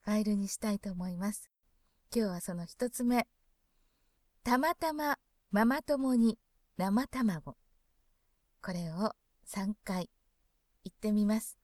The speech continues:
たまたまママ友に生卵、たまたまママ友に生卵、たまたまママ友に生卵。言えたかな？ママ友にのにをちゃんと出さない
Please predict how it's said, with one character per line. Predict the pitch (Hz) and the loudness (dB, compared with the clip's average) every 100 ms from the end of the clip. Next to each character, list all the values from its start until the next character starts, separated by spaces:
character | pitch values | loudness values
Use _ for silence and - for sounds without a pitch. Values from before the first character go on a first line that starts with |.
| _ _ _ _ _ _ _ _ _ _ _ _ - | _ _ _ _ _ _ _ _ _ _ _ _ 0
た | 269 | 2
ま | 339 | 4
た | 359 | 4
ま | 339 | 4
マ | 302 269 | 4 6
マ | 311 | 4
友 | 311 294 | 4 2
に | 285 269 | 2 4
生 | 247 285 | 4 4
卵、 | 311 277 202 | 2 4 4
た | 196 233 | 4 4
ま | 320 | 4
た | 330 | 4
ま | 302 | 4
マ | 277 254 | 4 4
マ | 302 | 4
友 | 302 269 | 2 2
に | 269 | 4
生 | 240 240 285 | 6 6 4
卵、 | 285 254 196 | 2 2 4
た | 190 233 | 2 2
ま | 311 | 4
た | 302 | 2
ま | 285 | 4
マ | 254 247 | 6 6
マ | 294 | 4
友 | 285 262 | 2 4
に | 254 247 | 6 6
生 | 226 247 | 6 4
卵。 | 277 240 185 170 _ _ _ _ _ _ _ _ _ _ _ - 381 - _ _ - | 2 2 2 -2 _ _ _ _ _ _ _ _ _ _ _ -14 -14 -14 _ _ -8
言 | 175 226 | -2 -2
え | |
た | 359 359 | -2 -6
か | 185 | -6
な？ | 151 156 208 - _ _ _ _ _ _ _ _ _ _ _ _ _ - | -8 -8 -10 -10 _ _ _ _ _ _ _ _ _ _ _ _ _ 0
マ | 214 | 4
マ | 240 330 | 4 2
友 | - 339 320 311 | -2 -2 0 0
に | 311 294 | 0 0
の | 214 | 2
に | 196 247 | 2 2
を | 226 | 0
ち | - 220 | -2 -6
ゃ | |
ん | 226 | -4
と | 226 | -4
出 | 208 | -4
さ | 208 226 | -4 -2
な | 185 | -2
い | 151 | -6